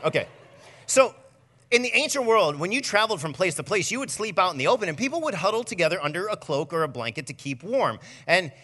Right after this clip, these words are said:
you know, maybe, maybe you're not comfortable with the thought of, like, sharing a blanket with another person out in the open, whatever, and that's okay, but I think you can picture what he's talking about here,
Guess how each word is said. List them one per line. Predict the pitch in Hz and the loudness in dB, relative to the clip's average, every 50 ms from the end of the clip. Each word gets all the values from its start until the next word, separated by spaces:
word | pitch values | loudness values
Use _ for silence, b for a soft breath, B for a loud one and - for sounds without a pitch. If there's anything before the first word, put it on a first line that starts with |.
| B B B | B B B
you | 160 185 202 | -2 0 2
know, | 208 190 175 156 160 | 2 2 0 -2 -2
maybe, | 165 180 196 240 285 269 294 277 277 262 233 - - | 2 2 4 4 2 0 0 -2 -2 -4 -6 -10 -6
maybe | 180 202 233 254 262 | -2 -2 -2 0 -2
you're | 262 247 226 220 220 220 220 | -2 -2 -2 -2 -2 -2 0
not | 220 214 202 196 165 - | 0 0 0 -2 -2 -4
comfortable | - 190 170 196 196 180 190 | -6 -6 -6 -6 -4 -4 -4
with | 190 175 | -4 -4
the | - 170 | -4 -6
thought | - - 147 151 175 180 | -6 -4 -2 0 0 -2
of, | 175 147 | -2 -2
like, | 151 156 151 139 | -2 -2 -2 -2
sharing | - - 151 139 143 165 175 175 | -4 -4 -2 -2 -2 -2 -4 -6
a | 160 | -6
blanket | 131 127 143 156 147 165 | -4 -4 -2 -2 -2 -2
with | 160 151 | -4 -4
another | 156 143 135 143 160 170 156 | -2 -2 -2 -2 -2 -2 -4
person | 135 - 139 147 143 - 156 139 | -6 -6 -6 -4 -4 -4 -4 -2
out | 131 160 | -2 -4
in | 175 | -4
the | 165 151 139 | -2 0 0
open, | 147 151 170 160 151 | 0 0 -2 -2 0
whatever, | 151 156 165 175 | 2 2 2 2
and | 170 156 | 0 0
that's | 175 202 202 240 | -2 -2 -2 -2
okay, | 226 - 202 190 | -2 0 0 0
but | 180 185 190 | 2 2 2
I | 185 170 | 2 2
think | - - 233 254 262 | 0 -2 -4 -4 -2
you | 277 269 | -4 -4
can | 277 254 170 | -4 -6 -6
picture | - 202 - - 185 | -6 -6 -4 -4 -4
what | 170 165 151 | -4 -4 -4
he's | 143 135 - | -4 -6 -6
talking | - 165 170 180 170 175 151 | -4 -2 -2 -2 -2 -4 -4
about | 131 120 123 120 113 | -2 -2 -2 -2 -2
here, | 107 135 131 113 | -2 -2 -4 -4